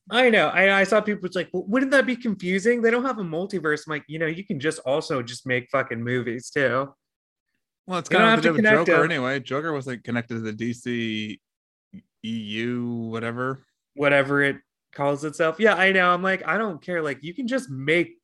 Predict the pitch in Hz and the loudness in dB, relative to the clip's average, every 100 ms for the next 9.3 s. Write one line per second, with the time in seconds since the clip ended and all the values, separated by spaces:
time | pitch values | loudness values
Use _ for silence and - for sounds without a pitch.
0 | 123 131 180 131 113 120 117 143 180 170 | -10 -2 -2 -2 -6 -8 -4 -2 -2 -2
1 | 165 165 - 143 143 131 127 123 123 123 | -4 -6 -8 -8 -6 -8 -6 -4 -4 -6
2 | 113 117 127 - _ - - - _ _ | -6 -6 -8 -10 _ -20 -20 -20 _ _
3 | - 135 135 139 123 127 180 302 208 156 | -6 0 4 4 2 0 4 2 2 0
4 | 139 120 117 107 104 165 202 175 151 139 | 0 2 2 0 0 2 2 0 -2 -4
5 | 139 156 170 175 175 180 - 170 160 151 | 0 2 2 2 0 -4 -4 -6 -6 -6
6 | 156 127 - 127 123 - 170 160 147 135 | -4 -4 -6 -12 -10 -2 0 0 -2 -2
7 | - 160 139 131 127 123 120 117 120 _ | -4 -6 -6 -6 -2 0 0 -4 -8 _
8 | _ _ _ _ _ - - 110 110 120 | _ _ _ _ _ -20 -18 -12 -8 -6
9 | 117 110 | -6 -8